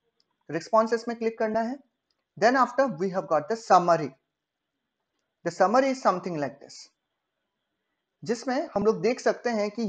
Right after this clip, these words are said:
ये है आरआईटीए ने ट्वेंटी वन ज़ीरो सिक्स एग्जाम दिया था उन्होंने, and उन्होंने टू स्कोर किया था, because मैंने दोनों, दोनों एमसीक्यू का करेक्ट आंसर दिया था और मैंने बाकी क्वेश्चन अटेम्प्ट भी नहीं किए थे, और स्कोर, मैंने स्कोर अभी तक रिलीज नहीं किया। तो like this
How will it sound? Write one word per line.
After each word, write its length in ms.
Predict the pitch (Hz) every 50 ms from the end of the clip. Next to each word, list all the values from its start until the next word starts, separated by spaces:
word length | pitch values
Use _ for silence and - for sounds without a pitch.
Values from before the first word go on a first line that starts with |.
| 170
ये 120 | 185 214 233
है 140 | 214 202 214
आरआईटीए 440 | 180 170 165 180 196 196 - 202 190
ने 80 | 208
ट्वेंटी 240 | 202 202 180 180 190
वन 120 | 180 196 190
ज़ीरो 200 | 180 175 175 196
सिक्स 200 | 190 208 - -
एग्जाम 360 | 175 147 143 - 175 180 185 180
दिया 220 | 165 165 165 165
था 120 | 165 202
उन्होंने, 300 | 180 156 156 156 170 240 320 _ _ _ _ _ _ _ _ _ _ _ _ _ _ _ -
and 200 | 175 233 320 320 - _
उन्होंने 240 | - 196 196 208 247 262 262
टू 140 | - 285 294
स्कोर 280 | 285 285 - 247 226 202 -
किया 140 | - 165 147
था, 140 | 135 - 147
because 260 | 156 165 196 202 202
मैंने 120 | 208 208 202
दोनों, 300 | 180 202 214 220 220 196 196
दोनों 200 | 170 196 202 220
एमसीक्यू 380 | 196 175 - - 202 196 208 196
का 100 | 196 196
करेक्ट 280 | 190 180 185 180 -
आंसर 280 | 180 160 165 165 180 170
दिया 160 | 165 160 160
था 100 | 160 240 233
और 80 | 220
मैंने 160 | 208 196 202
बाकी 240 | 190 170 156 - 196
क्वेश्चन 300 | 180 175 170 - 214 262 320 _ _ _ _ _ _ -
अटेम्प्ट 300 | 175 170 196 190 185 170
भी 100 | 175 175
नहीं 160 | 160 151 147
किए 160 | 143 - 131 123 -
थे, 40 | - _
और 100 | 147 160
स्कोर, 420 | - - _ - 220 214 220 208 -
मैंने 200 | 180 170 175 202
स्कोर 320 | 214 - - - 208 214 202
अभी 160 | 170 151 160
तक 180 | 156 220 220 196 156
रिलीज 220 | 156 151 165 165 -
नहीं 200 | 147 139 147 147
किया। 180 | 143 143 139 - _ _ _ _ _ _ _ _ _ _ _ _ _ _ _ _
तो 60 | - 208
like 240 | 214 214 208 -
this 140 | 220 208 214